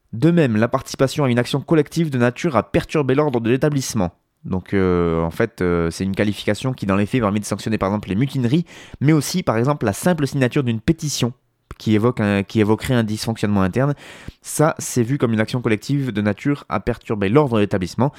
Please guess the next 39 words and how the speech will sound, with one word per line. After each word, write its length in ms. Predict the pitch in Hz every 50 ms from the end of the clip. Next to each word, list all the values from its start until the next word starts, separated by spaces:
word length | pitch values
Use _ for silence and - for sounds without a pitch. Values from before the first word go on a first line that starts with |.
| - - - - - -
Eh 80 | - 107
bien, 140 | 110 107
cela, 240 | 104 - - 123 143
ça 120 | 139 - 107
devient 220 | 104 107 127 139 - _ _
une 120 | 180 185 165
faute 200 | - 156 151 131
aussi 180 | 123 - 165
de 80 | 147 123
premier 300 | 98 - - 123 120 117
degré, 380 | 104 98 87 95 107 131 - _
et 80 | -
donc, 220 | 92 104 110 107 95
bim, 260 | 104 135 143 117 87 -
mitard 480 | - 104 113 104 - 113 117 127 - -
pendant 180 | 90 90 104
trente 240 | 110 - - 95 90
jours. 260 | 85 78 82 65 - _ - - - - - - - - - - _
De 100 | - 110
la 100 | 113 113
même 140 | 113 123 127
manière, 380 | 127 123 120 123 131 147 151 123
diverses 440 | 113 120 135 143 143 165 - - -
fautes 200 | - 147 147 113
de 80 | 110
troisième 560 | 104 _ - - - 160 160 139 151 151 131
degré 380 | 113 113 110 101 110 131 156 -
vont, 200 | - 104 104 110
elles, 120 | 123 135 127
passer 260 | - 101 - - 147
au 80 | 135 117
deuxième 440 | 110 104 151 151 139 139 151 143 131
degré, 360 | 120 131 123 98 90 92 - _ _ - -
donc 280 | 101 101 98 87 -
avec 200 | 90 85 107 107
quatorze 340 | - 123 107 - 95 92 98
jours 140 | 107 110 107
de 80 | 101
mitard. 400 | 92 90 85 - 90 113 120 -